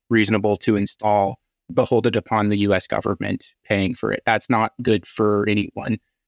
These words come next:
We wanna basically have a commercially viable, standalone, attractive solution. And we've engineered that. Our product is extremely affordable and we make good money as a business.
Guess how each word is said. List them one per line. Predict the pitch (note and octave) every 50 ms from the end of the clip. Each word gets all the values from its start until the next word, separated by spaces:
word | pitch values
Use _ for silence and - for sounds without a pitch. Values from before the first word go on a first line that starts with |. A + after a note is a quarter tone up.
| _ _ _
We | B2 B2 A#2
wanna | A2+ A#2 A#2 A2+ G#2
basically | G#2 G#2+ G2+ - - G#2+ - A2 G2+
have | G2+ G#2 G2+ -
a | G2
commercially | - - A2+ A2 G#2+ G#2+ G#2 - - A2+ G#2
viable, | G2+ G2+ G2 G2 G2 F#2 - G2+
standalone, | - - - G2+ G2 G2 G2 G2+ G2+ G2+ G2 G2
attractive | G2 F#2+ - G2+ G2 F#2+ - - -
solution. | - - G2+ G2 F#2 - - G2 F#2+ - -
And | A2+ A2 G#2+ G#2 G2 -
we've | A2 G#2+ A#2
engineered | A#2+ A#2+ A2 G#2 A#2 B2 A2+ F#2+
that. | F#2 F2+ F#2
Our | G2+ G2
product | - - A2+ G#2+ G2 G2 - G2+
is | F#2+ G2+
extremely | - - - A2 G2 G2 G2 F#2
affordable | - - - G#2+ G#2 A2+ - G2 G2 G2 -
and | A2 A#2 B2+ A#2+ A2+ A2
we | G#2+
make | G#2 G#2 G#2 -
good | - G#2 G#2+
money | G#2+ G2+ G2+ G2 G2
as | F#2+
a | G#2
business. | G2+ A#2 A2+ G#2 - A#2+ - - -